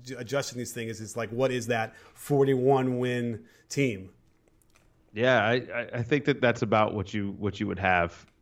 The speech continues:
Speaker 2: if, if you had those guys, somewhere between forty and forty-two.
Speaker 1: Yeah. Oh, actually, he did. He has a record, uh, a winning, uh,
Speaker 2: Oh,
Speaker 1: a
Speaker 2: look at
Speaker 1: pre-,
Speaker 2: that.
Speaker 1: prediction here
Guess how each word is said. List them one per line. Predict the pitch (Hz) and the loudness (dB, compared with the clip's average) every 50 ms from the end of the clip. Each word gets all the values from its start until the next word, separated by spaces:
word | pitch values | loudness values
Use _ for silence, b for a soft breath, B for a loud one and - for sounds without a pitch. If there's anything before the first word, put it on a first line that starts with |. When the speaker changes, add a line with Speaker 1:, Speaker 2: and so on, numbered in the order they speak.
| _ _ - | _ _ -6
Speaker 2:
if, | 110 98 92 - - | -4 -4 -4 -4 -4
if | - 98 104 104 | -4 -2 2 4
you | 110 95 | 6 6
had | 95 92 90 | 4 4 2
those | 90 87 85 | -2 -4 -2
guys, | - 98 95 92 87 | -2 -2 -2 -2 -2
somewhere | - - 117 110 104 104 | 0 2 4 4 4 4
between | 101 - 110 101 | 4 4 2 2
forty | 101 - 107 104 98 95 | 2 4 4 6 6 6
and | 92 87 | 4 4
forty-two. | - 98 95 90 85 - - 87 87 80 82 - _ _ _ _ _ | 4 2 2 2 2 0 -2 -4 -4 -4 -8 -14 _ _ _ _ _
Speaker 1:
Yeah. | - 131 135 120 110 - - | 0 2 2 2 0 0 2
Oh, | 175 180 190 | 4 6 6
actually, | 196 226 226 - 226 202 | 6 4 4 4 2 4
he | 208 208 | 4 4
did. | 190 254 247 | 2 2 2
He | 165 170 | 2 2
has | 185 190 170 | 2 2 2
a | 180 | 0
record, | 170 180 202 190 196 196 170 160 147 | 0 2 0 0 0 -2 -2 0 2
uh, | 143 | 2
a | 143 147 151 147 | 2 2 2 2
winning, | 143 151 175 196 185 170 156 | 2 2 2 2 2 2 2
uh, | 143 | 4
Speaker 2:
Oh, | 139 160 135 | 6 6 6
Speaker 1:
a | |
Speaker 2:
look | 139 131 | 6 4
at | 135 117 | 2 2
Speaker 1:
pre-, | 110 131 | 2 2
Speaker 2:
that. | 135 131 120 98 | 4 4 4 4
Speaker 1:
prediction | - 147 175 180 - 147 | 2 0 -2 -4 -4 -4
here | 135 127 123 120 110 - | -2 -2 -2 -2 -4 -6